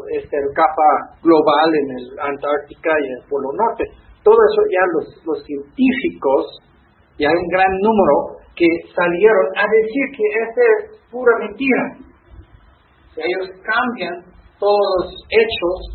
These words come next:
y no concuerdan con actualmente el clima.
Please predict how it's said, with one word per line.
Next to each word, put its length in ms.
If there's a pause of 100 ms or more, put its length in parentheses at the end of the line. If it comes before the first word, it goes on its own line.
(400)
y 240
no 180
concuerdan 600 (120)
con 220
actualmente 580
el 480
clima. 280